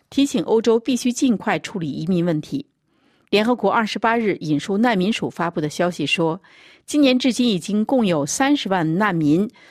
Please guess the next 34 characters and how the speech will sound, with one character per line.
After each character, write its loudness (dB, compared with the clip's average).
偷 2
渡 2
客 0
冒 2
着 0
生 2
命 4
危 2
险 -4
横 -2
渡 0
地 -6
中 0
海 -4
进 0
入 -2
欧 -2
洲 -2
大 -2
陆， 0
另 4
有 2
大 -2
约 2
两 0
千 -2
五 -2
百 -2
人 -2
在 -2
途 -8
中 -2
丧 -4
命。 -4